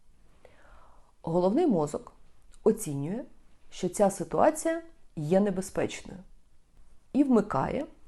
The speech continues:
потужний еволюційний механізм через систему гормонів та нейромедіаторів. Ми не будемо зупинятися на деталях медичного характеру.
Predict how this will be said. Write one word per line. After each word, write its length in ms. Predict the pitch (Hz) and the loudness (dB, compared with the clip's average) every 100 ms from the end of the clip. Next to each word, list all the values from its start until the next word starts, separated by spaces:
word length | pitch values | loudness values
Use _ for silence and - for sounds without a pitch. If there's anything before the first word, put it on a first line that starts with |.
| - - - | -20 -14 -2
потужний 720 | 269 269 147 143 190 269 - - | -2 -2 -6 -2 -4 -4 -6 -2
еволюційний 840 | 190 196 190 196 240 226 156 147 - | 2 2 2 -2 0 0 0 -6 -6
механізм 760 | 165 165 147 139 165 285 349 349 - - - - - - - | -6 -6 -6 -4 -4 -4 -6 -10 -16 -20 -20 -18 -18 -20 -14
через 540 | - 180 277 339 - - - | -2 0 2 -2 -6 -18 -18
систему 720 | - 175 - - 160 214 330 - - - - | -8 -6 -6 -4 -2 0 -2 -6 -20 -20 -16
гормонів 640 | 170 170 160 139 143 262 311 - - | -8 -4 -2 -2 -2 -2 -4 -10 0
та 240 | 175 233 | 0 0
нейромедіаторів. 1000 | 160 160 165 180 170 147 - - - - - - - - - - - - - - - - - - - - - - _ | -4 -4 -4 -4 -6 -10 -12 -14 -16 -18 -20 -20 -20 -20 -20 -20 -20 -20 -20 -20 -20 -20 -20 -20 -20 -20 -20 -20 _
Ми 180 | 202 247 | 0 4
не 100 | 196 | 4
будемо 380 | 214 226 147 143 | 2 0 -2 -6
зупинятися 840 | 151 170 190 190 135 147 - - 190 - | -6 -2 0 0 -2 -8 -14 -14 -16 -12
на 360 | 165 185 156 - - - - - | -4 -2 -2 -6 -12 -20 -18 -8
деталях 640 | 156 170 170 139 143 - | -6 -2 -2 -2 -6 -8
медичного 560 | 160 147 147 - 139 143 | -6 -4 -6 -8 -10 -10
характеру. 640 | - - - - - 311 | -8 -6 -6 -4 -4 -4